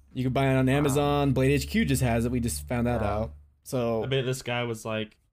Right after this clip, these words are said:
Speaker 3: his parents didn't want him to get a doctorate in knifeology, and then he got it, and he wrote a book. He's like, "Look at me now, Mom."
Speaker 2: It's, it's ten inches high by seven inches in width,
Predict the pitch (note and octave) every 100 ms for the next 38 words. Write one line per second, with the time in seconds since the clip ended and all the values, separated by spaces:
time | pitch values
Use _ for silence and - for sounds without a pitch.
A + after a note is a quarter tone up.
0 | _ _ A#2+ A2 B2 A#2 A2 A2 A2 F#2+
1 | A2+ A2 A2 A2 A2 G#2+ A2 G#2+ A2+ G#2
2 | A2 A2 - A2+ A2 A2 A2 G#2+ A2 A2
3 | A2 A2 G#2+ G#2+ G#2+ A2 A2 G#2+ A2+ A2+
4 | G#2+ G#2 A2 B2 G#2+ A#2 B2+ C3 B2+ A2
5 | A2 A2 A2+ _ B2+ B2 - - - -
6 | - _ - C3 - - - D#3 D#3+ F3
7 | F3 E3 - C#3+ B2+ B2 B2 B2 A2+ G#2+
8 | G#2 G#2+ - B2 C3 C3 C3+ C3+ B2+ -
9 | - - _ _ _ _ A#2 A#2 A#2 A2
10 | -